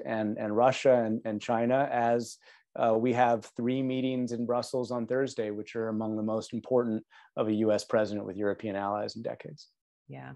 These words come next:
Speaker 2: they really are. And I'd love your perspective on this too. I know the Biden administration is very concerned about chemical weapons use.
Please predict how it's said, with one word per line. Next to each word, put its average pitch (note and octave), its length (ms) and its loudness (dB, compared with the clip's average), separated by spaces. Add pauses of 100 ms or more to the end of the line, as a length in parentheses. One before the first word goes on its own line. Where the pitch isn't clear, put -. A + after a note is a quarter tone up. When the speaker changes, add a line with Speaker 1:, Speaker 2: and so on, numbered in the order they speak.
(140)
Speaker 2:
they D3+ 100 -12
really D3 260 -10
are. C3 220 -8
And C#3 240 -10
I'd E3 140 -6
love F#3 200 -4
your D#3+ 160 -2
perspective C3 560 -10
on A#2+ 120 -6
this A#2+ 180 -8
too. A2 260 -10 (560)
I E3+ 160 -2
know D#3+ 580 -2 (260)
the D3 120 -8
Biden C#3 300 -4
administration C3 720 -8
is A#2+ 180 -12 (180)
very D#3+ 560 0
concerned C#3+ 540 -8
about - 320 -8
chemical D#3+ 480 -6
weapons G3+ 420 -8
use. A#3+ 440 -10